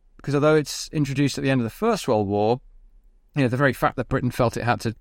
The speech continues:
do the whole Sten project shows you how important it realised it was going to be.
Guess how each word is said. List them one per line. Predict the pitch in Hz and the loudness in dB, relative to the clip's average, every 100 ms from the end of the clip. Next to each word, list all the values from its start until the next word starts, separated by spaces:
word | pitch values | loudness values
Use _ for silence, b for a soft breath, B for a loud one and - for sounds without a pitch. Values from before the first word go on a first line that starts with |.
| _ - | _ 0
do | 127 | 2
the | 110 | 2
whole | 127 107 | 0 0
Sten | - 143 131 | 0 0 0
project | 92 85 98 101 - - - - - - _ | -4 -4 -4 -4 -8 -20 -20 -20 -20 -20 _
shows | - - 135 113 | -6 0 2 2
you | 117 | 2
how | 120 | 2
important | 113 135 123 113 104 | 2 0 -2 -4 -4
it | 117 | -2
realised | 120 120 113 110 | 0 4 2 0
it | 107 | -6
was | 98 - | -10 -2
going | 156 160 135 107 | 2 4 2 0
to | - | -6
be. | 87 78 107 | -8 -6 -6